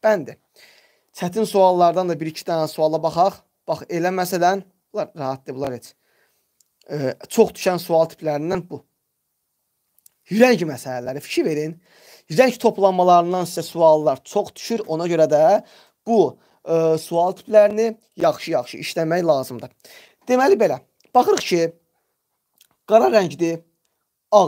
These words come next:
rəngdir. Alındı nə? Ağ rəng. Deyirsiniz ki, qara üstə gəl ağ bərabərdir ağa. Sonra ağ rəngdir, ağ rəngdir. Alındı yerində qara rəng. Deməli, nə oldu? Ağ üstə gəl ağ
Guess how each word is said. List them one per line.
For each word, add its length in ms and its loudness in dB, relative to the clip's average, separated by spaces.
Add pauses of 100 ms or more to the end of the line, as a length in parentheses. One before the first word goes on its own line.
(100)
rəngdir. 400 -12
Alındı 400 0
nə? 180 4
Ağ 220 2
rəng. 200 -14 (500)
Deyirsiniz 400 -6
ki, 200 -6 (520)
qara 320 0
üstə 240 -12
gəl 220 -8
ağ 240 4 (300)
bərabərdir 600 -2 (100)
ağa. 240 -12 (800)
Sonra 300 2
ağ 160 8 (100)
rəngdir, 540 -2
ağ 160 6 (100)
rəngdir. 460 -2
Alındı 420 0
yerində 340 0
qara 220 6
rəng. 240 -2 (240)
Deməli, 400 -2
nə 80 -2
oldu? 240 -6
Ağ 160 2 (140)
üstə 200 -14
gəl 260 -6
ağ 360 4